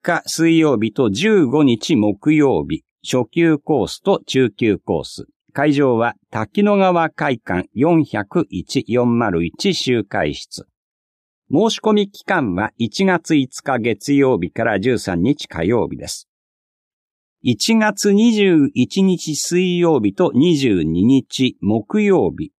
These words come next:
初級コースと中級コース。えー、会場は浮間二の十の二、浮間ふれあい館第一ホール。申し込み期間は一月六日火曜日から二十日火曜日です。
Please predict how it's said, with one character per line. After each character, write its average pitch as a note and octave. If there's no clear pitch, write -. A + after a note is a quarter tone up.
初 A#2
級 C#3
コ B2+
ー G2
ス -
と F3
中 E3+
級 D3+
コ G2
ー -
ス。 -
え D#2
ー、 D#2+
会 C3+
場 B2
は A2+
浮 D#3
間 D3
二 F#3
の D#3
十 F3
の D2+
二、 F#2+
浮 A#2+
間 G3
ふ E3+
れ F#3+
あ E3
い A2+
館 D#2+
第 D3
一 C3+
ホ E2+
ー -
ル。 -
申 F#3+
し -
込 G3
み F#3+
期 -
間 A#2
は G2+
一 A#2
月 D#3
六 B2
日 C#3+
火 B2+
曜 C3+
日 F2+
か D3
ら E3
二 -
十 -
日 C#3+
火 -
曜 B2
日 -
で -
す。 -